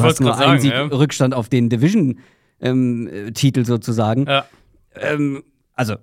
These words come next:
Speaker 1: ich hab extra die, die Commanders genommen, weil die mehr schwächeln als die Seahawks aktuell und die am ehesten noch einholbar sind, gefühlt.
Speaker 2: Mhm.
Speaker 1: Aber du hast halt zwei Wege, zwei offene Wege in Richtung Playoffs für die Rams jetzt.
Speaker 2: Und wenn sie so weiterspielen, dann,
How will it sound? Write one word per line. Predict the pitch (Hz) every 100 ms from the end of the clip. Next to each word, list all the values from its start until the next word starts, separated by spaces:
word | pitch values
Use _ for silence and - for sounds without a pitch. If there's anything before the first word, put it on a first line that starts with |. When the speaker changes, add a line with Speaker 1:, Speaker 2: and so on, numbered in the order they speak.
| _
Speaker 1:
ich | 110
hab | 131 131
extra | 127 - 127
die, | 120 117 113
die | 101
Commanders | - 110 113 135 123
genommen, | 131 117 117 123
weil | 117
die | 110 120
mehr | 113 120 123
schwächeln | - 117 120 135 117
als | 110 104
die | 110
Seahawks | - 135 -
aktuell | 127 120 131 - 120
und | 110 110
die | 110
am | 110 110
ehesten | 135 135 -
noch | 113
einholbar | - 135 135 117 120 110 110
sind, | 104 117 151 - _ _
gefühlt. | - 110 123 131 151 - _ _ _ _
Speaker 2:
Mhm. | 131 117
Speaker 1:
Aber | 127
du | 110
hast | 110
halt | 123 107
zwei | - 98 123 110
Wege, | 120 127 117 110 113 _ _
zwei | - 127 127
offene | 143 160 143 139 120
Wege | 120 123 117 117 - -
in | 113
Richtung | 110 107 107
Playoffs | 101 107 101 98
für | 98
die |
Rams | 92 90 90
jetzt. | - - - _ _ _ _
Speaker 2:
Und | 151
wenn | 151 175
sie |
so | 143 147
weiterspielen, | 156 156 147 - 127
dann, | 120 117 120 120 -